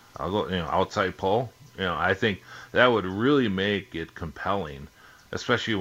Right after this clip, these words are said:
if they do a B S, uh, caution or one of these competition cautions or something.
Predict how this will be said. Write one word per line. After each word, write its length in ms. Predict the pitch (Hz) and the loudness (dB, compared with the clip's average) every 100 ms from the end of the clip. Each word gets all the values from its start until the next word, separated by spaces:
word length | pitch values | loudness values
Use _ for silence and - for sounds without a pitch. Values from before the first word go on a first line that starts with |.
| 95 | 0
if 140 | 90 | 0
they 140 | 92 90 | -2 0
do 200 | 98 87 | 0 -2
a 60 | |
B 260 | 80 90 87 | -2 -4 -2
S, 380 | 85 82 - 90 | -2 -4 -6 -4
uh, 280 | 80 78 78 | -2 -4 -4
caution 640 | - 87 85 - 90 85 | -2 -2 -2 -4 -6 -4
or 260 | 82 78 | -4 -4
one 160 | 78 85 | -4 -6
of 60 | 78 | -8
these 120 | - | -8
competition 640 | 95 82 73 - 87 80 | -6 -4 -4 -6 -4 -6
cautions 580 | 73 76 76 - 80 76 | -6 -2 -2 -4 -8 -10
or 60 | 73 | -10
something. 340 | 80 76 | -8 -6